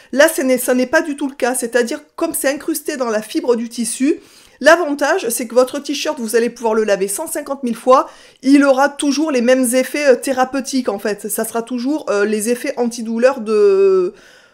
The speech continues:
de, de t-, euh, les effets antidouleurs du t-shirt seront toujours hy-, hyper efficaces, pour tout vous dire. Donc, honnêtement, lorsque j'ai testé ce produit, euh, comment vous dire, j'ai trouvé tellement ça, mais juste magique, que je me suis dit que j'allais vous en parler, bien entendu, sur cette chaîne,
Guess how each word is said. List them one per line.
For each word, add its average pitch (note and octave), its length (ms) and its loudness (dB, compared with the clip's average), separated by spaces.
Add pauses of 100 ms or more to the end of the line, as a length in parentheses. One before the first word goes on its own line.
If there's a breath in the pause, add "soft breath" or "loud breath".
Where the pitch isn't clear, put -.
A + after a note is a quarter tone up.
(140 loud breath)
de, G#3 280 4
de G#3+ 160 -4
t-, A#3+ 280 -4
euh, A3+ 240 -2 (260)
les B3+ 200 2
effets D4+ 160 -2
antidouleurs C#4 460 0
du A#3 100 -4
t-shirt D4+ 340 -4
seront B3 240 0
toujours C#4 440 -4
hy-, A#3+ 140 4 (100)
hyper C#4+ 300 0
efficaces, C4 480 -2
pour - 140 -14
tout G#3 120 -14
vous F#3+ 140 -12
dire. F#3 200 -6 (960 soft breath)
Donc, B3 320 2
honnêtement, D#4 560 -2
lorsque A#3 360 -2
j'ai A#3 200 -4
testé E4 480 -4
ce D#4 140 -6
produit, B3+ 640 -6 (920 loud breath)
euh, A3 240 4
comment E4 340 0
vous D4 160 -6
dire, A#3+ 440 -2
j'ai C4+ 220 -4
trouvé C#4+ 280 -8
tellement C4+ 320 0
ça, C4+ 240 -2
mais G#3 160 -2
juste A#3+ 260 -8
magique, A#3 640 -2
que A#3+ 100 -2
je A#3 100 -4
me A#3+ 80 0
suis A#3+ 180 -6
dit B3 120 -2
que G#3+ 160 0
j'allais G#3+ 240 2
vous G#3+ 180 -8
en A#3+ 100 -2
parler, A#3 260 -4
bien A3+ 160 -2
entendu, G#3+ 340 -6
sur - 240 -10
cette A#3+ 220 -2
chaîne, A#3+ 260 0